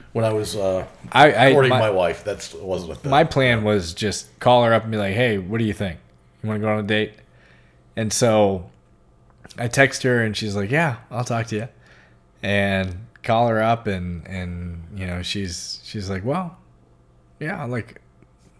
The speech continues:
Speaker 2: I'd love to go on a date. What are your thoughts?" I'm like, "Wow, why don't we get coffee, uh, Roastology? What do you think about, like, eight o'clock on Friday?"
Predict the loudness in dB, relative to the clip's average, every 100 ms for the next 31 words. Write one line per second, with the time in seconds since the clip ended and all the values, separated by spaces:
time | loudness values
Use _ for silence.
0 | _ _ _ -12 -6 -2 0 2 2 0
1 | -4 -6 -2 -2 0 -2 -4 -8 -18 -18
2 | -14 -12 -10 -10 -10 -12 -16 _ _ _
3 | _ _ _ _ _ -2 0 0 0 0
4 | 0 0 -2 -6 -6 -10 _ _ _ _
5 | _ -10 -4 -2 -4 -6 -10 -14 -8 -4
6 | -4 -2 -2 -2 -4 -6 -6 -6 -6 -4
7 | -6 -6 -6 -6 -8 -10 -14 _ _ _
8 | _ _ _ _ _ _ -20 -6 -4 -2
9 | -2 -2 -4 -10 -10 -10 -12